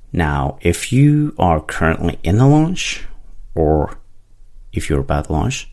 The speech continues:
and you're struggling a little bit, you're feeling that you're not quite sure which direction you should go, there's something stopping you, you're feeling a little bit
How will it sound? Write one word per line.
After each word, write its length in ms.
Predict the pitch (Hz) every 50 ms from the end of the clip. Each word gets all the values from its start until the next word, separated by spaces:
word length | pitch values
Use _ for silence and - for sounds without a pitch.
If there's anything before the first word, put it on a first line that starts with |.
| - - - - -
and 60 | -
you're 80 | 110 117
struggling 320 | - - 180 151 - 98
a 80 | 92 76
little 160 | - - -
bit, 140 | - - -
you're 80 | - 113
feeling 360 | - - 147 147 147 143 143 139 -
that 140 | - - -
you're 360 | 101 101 101 98 95 92 98 98 - - - - - - -
not 340 | 170 131 113 117 135 -
quite 180 | - - - 110
sure 200 | - - 110 107
which 480 | 107 110 101 - - - - - - -
direction 360 | - 101 98 101 - - -
you 80 | 107
should 200 | 101 - - 101
go, 360 | 101 104 101 104 104 104 107 104 - - - - - - - -
there's 140 | - - -
something 300 | - - - - - 95
stopping 400 | - - 95 92 92 - 101 92
you, 340 | 92 92 92 92 92 92 90
you're 100 | 85 82
feeling 360 | - - 85 92 98 98 101
a 40 | 98
little 200 | 95 101 98 95
bit 320 | 98 92 87 - - -